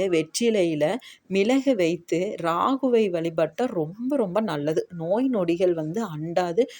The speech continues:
துன்பங்கள் விலகும், தீராத பிரச்சனைகளும் தீரும். அதே மாதிரி மிதுன ராசிக்காரர்கள், மிதுன ராசிக்காரர்களுக்கு வந்து புதன்கிழமையில வெற்றிலையில் வாழைப்பழம் வைத்து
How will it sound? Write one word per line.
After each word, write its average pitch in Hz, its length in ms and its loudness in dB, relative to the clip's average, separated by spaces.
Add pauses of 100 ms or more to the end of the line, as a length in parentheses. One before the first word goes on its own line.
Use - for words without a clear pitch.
(260)
துன்பங்கள் 226 680 2
விலகும், 160 460 0 (100)
தீராத 240 480 0
பிரச்சனைகளும் 180 800 -6
தீரும். 160 360 0 (420)
அதே 180 280 0
மாதிரி 214 320 -2
மிதுன 214 440 2
ராசிக்காரர்கள், 170 880 -2 (300)
மிதுன 240 360 0
ராசிக்காரர்களுக்கு 180 1000 -4
வந்து 170 280 0 (200)
புதன்கிழமையில 175 960 0 (140)
வெற்றிலையில் 180 840 -2 (300)
வாழைப்பழம் 220 760 2
வைத்து 170 360 -2